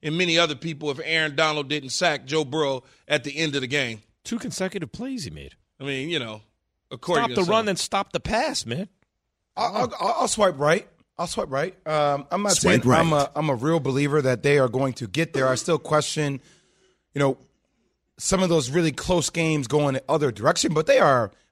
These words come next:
Speaker 3: bona fide contenders. I mean, their record speaks about it.
Speaker 2: Yeah, they're contenders, and I think Kirk Cousins is good enough to win a Super Bowl. And so when you got Justin Jefferson especially,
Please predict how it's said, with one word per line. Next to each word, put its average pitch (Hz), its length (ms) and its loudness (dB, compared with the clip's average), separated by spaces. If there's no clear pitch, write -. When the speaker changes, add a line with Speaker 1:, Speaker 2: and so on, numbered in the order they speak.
Speaker 3:
bona 147 260 2
fide 110 320 -6
contenders. 131 640 0
I 165 40 -4
mean, 175 100 0
their 190 120 2
record 190 300 2
speaks - 360 -4
about 87 280 -12
it. - 60 -20
Speaker 2:
Yeah, 98 240 0
they're 131 160 0
contenders, 139 540 -2
and 131 80 -2
I 117 60 0
think 139 200 -4
Kirk - 300 -8
Cousins 143 400 -4
is 110 140 -8
good 143 180 0
enough 127 320 -6
to 139 80 -10
win 127 160 -10
a 113 40 -8
Super 143 280 -8
Bowl. 156 300 -4
And 123 160 -4
so 135 260 0
when 123 200 -2
you 143 80 -2
got 147 180 4
Justin 127 380 0
Jefferson 113 460 -2
especially, 95 640 -2